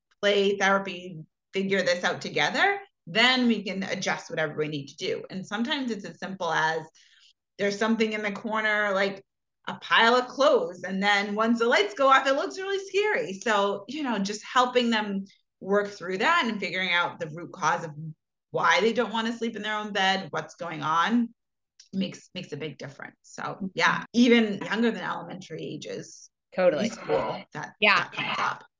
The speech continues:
Speaker 2: Right. Yeah. No, I mean, I've had, I had a three-year-old I was working with, and
Speaker 1: Yeah.
Speaker 2: sleep, there was lots of anxiety. Yes, three-year-olds can have anxiety and clinically significant anxiety.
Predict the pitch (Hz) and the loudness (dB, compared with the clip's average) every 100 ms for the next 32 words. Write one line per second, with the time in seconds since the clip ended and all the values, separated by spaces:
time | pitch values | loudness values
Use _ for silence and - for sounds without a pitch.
0 | _ - 202 196 180 226 247 190 190 262 | _ 2 6 6 6 4 4 4 2 4
1 | 233 202 208 190 190 196 196 180 180 - | 6 4 2 0 0 2 4 4 2 -4
2 | 214 202 180 196 190 175 147 131 - 143 | 0 0 0 -2 -4 -2 -2 -2 -4 -4
3 | - - - 151 160 147 120 110 208 - | -6 -6 -6 -2 -4 -2 0 0 0 -2
4 | 147 151 202 - - 202 156 _ _ _ | -2 -2 -10 -10 -8 -4 -6 _ _ _
5 | 214 180 170 - 110 - 196 220 254 247 | 2 4 2 -2 -2 -4 0 4 4 4
6 | 185 175 170 202 277 269 202 214 - 262 | 4 4 0 -4 -4 2 4 4 0 -2
7 | 240 233 220 214 - 208 185 170 165 147 | 0 2 0 -2 -8 -10 0 2 2 0
8 | 147 - 92 - 139 170 - 202 175 - | -2 -4 -4 -4 -6 -8 -4 -4 -4 -2
9 | 175 156 - - 127 - - - 202 220 | -4 -2 -6 -6 -8 -10 -10 -8 -4 -2
10 | 240 240 254 262 285 | 2 4 4 2 0